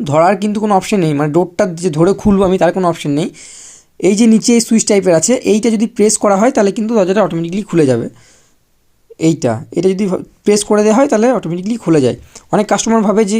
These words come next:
এটাতে কোনো হ্যান্ডেল নেই, আমি কীভাবে দরজাটা খুলবো? তার জন্য তারা দেখে রাখুন যে এটাকে যদি এখানে প্রেস করা হয়, তাহলে কিন্তু দরজাটা খুলে যাবে। এটাতে প্রবলেম হচ্ছে গরম হচ্ছে না। কাস্টমারের বক্তব্য যে গরম হচ্ছে না, তাই এটা নিয়ে এসেছি, দেখছি কী প্রবলেম আছে।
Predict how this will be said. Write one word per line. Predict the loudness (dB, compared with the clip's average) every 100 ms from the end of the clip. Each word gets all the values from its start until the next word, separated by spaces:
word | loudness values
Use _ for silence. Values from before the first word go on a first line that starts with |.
| 0
এটাতে | -2 -2
কোনো | 0
হ্যান্ডেল | 2 2 2
নেই, | 0
আমি | -2 -4
কীভাবে | -2 2 4
দরজাটা | 4 0 0
খুলবো? | -2 -2 -2 -4 -6 -20 _
তার | -2 0
জন্য | 0
তারা | 2 2 2
দেখে | 0 2
রাখুন | 0 0 -2 -6 _ _ _
যে | -2
এটাকে | 0 0 -2
যদি | -4 -2
এখানে | -2
প্রেস | 0 0 2
করা | 2
হয়, | 2 0 -2
তাহলে | -2 -2
কিন্তু | -2 -2
দরজাটা | -2 0 -2
খুলে | 0 2
যাবে। | 2 0 -6 _ _ _ -20 -20 _ _ _ _
এটাতে | -2 -2 -2
প্রবলেম | 0 0 2 0
হচ্ছে | 0 -2 -4
গরম | -2 2 4 4
হচ্ছে | 2 0 -6
না। | -6 -10 _ _ _ _ _ -4
কাস্টমারের | -4 -2 0 0
বক্তব্য | -2 -2 -2
যে | -2 -6 -4
গরম | 0 2 2
হচ্ছে | 0 -4
না, |
তাই | -2 -2
এটা | -2
নিয়ে | -2 0
এসেছি, | -2 -4 -6 -2
দেখছি | -4 -2 -4 -4 _ -10
কী | -6
প্রবলেম | -2 0 2
আছে। | 0 -2